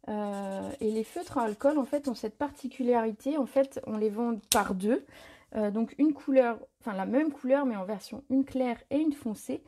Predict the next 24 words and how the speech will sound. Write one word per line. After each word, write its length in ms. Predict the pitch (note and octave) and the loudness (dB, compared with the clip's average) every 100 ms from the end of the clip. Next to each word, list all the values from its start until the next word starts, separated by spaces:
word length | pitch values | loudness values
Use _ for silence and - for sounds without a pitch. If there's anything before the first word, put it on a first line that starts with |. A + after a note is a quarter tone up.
| - - - - | -20 -20 -20 -4
Et 80 | A#3+ | 0
en 80 | A3+ | 2
fait, 400 | A3 E4 - - | 2 0 0 -12
ils 120 | A#3+ | -8
viennent, 420 | A3 B3+ D4 D#4 - - | 0 4 4 4 -2 -8
euh, 400 | G#3 G#3 G3+ G3+ G3+ A3+ - G#3 | -6 -4 -4 -6 -6 -8 -10 -12
alors, 180 | G3 | -12
je 80 | F#3+ | -8
vais 60 | A#3+ | -8
essayer 300 | B3 - A#3+ | -8 -14 -20
de 60 | |
te 100 | _ | _
montrer 540 | B3+ B3+ B3 - A3 G#3+ _ _ _ _ _ _ _ _ _ _ | -4 -4 -4 -8 -10 -10 _ _ _ _ _ _ _ _ _ _
d'un 260 | - C#4 D#4 | 2 4 4
petit 240 | - B3 | 0 -6
peu 200 | - D4+ | -2 -2
plus 220 | D4 A3+ | -2 -6
près. 380 | - - G3 C#4 | -8 -6 -2 -2
Donc 220 | A3+ G3+ | -4 -4
là, 140 | C#4 D4 | 0 0
j'ai 140 | B3+ | 4
mis 120 | C4 | 4
le 140 | D#4+ C4+ | 4 0
foncé. 680 | - A3+ G#3+ - F#3+ C#4 | -2 -6 -6 -6 -6 -6